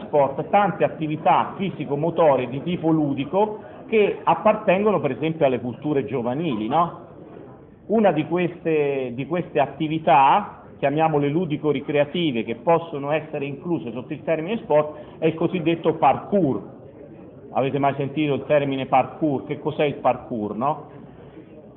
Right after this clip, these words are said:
Avete visto come si scrive parkour?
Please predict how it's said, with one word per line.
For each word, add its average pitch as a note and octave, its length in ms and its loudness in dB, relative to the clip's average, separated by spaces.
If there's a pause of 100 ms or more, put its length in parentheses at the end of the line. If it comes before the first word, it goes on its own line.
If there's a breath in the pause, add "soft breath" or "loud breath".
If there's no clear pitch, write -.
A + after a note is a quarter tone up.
(300)
Avete D3 260 2
visto D#3+ 320 0
come C#3+ 240 0
si C#3 220 -8
scrive E3 300 4
parkour? C#3 680 2